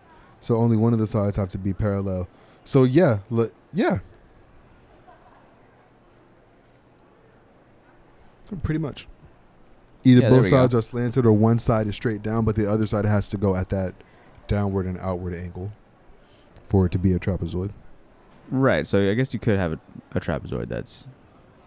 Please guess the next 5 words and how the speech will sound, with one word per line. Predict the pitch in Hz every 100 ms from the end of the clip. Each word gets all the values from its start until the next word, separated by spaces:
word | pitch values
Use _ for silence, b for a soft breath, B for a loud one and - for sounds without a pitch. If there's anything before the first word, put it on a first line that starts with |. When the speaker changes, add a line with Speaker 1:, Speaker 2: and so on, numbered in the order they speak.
| - _ _ _ - _ _ _ B B B B B B B - 170
Speaker 2:
four-sided. | - 95 92 95 98
Speaker 1:
Rhombus | 117 123 143 127 120 - - - - - - - -
is | 117 98
a | 98
diamond. | 107 107 110 107 101 98 90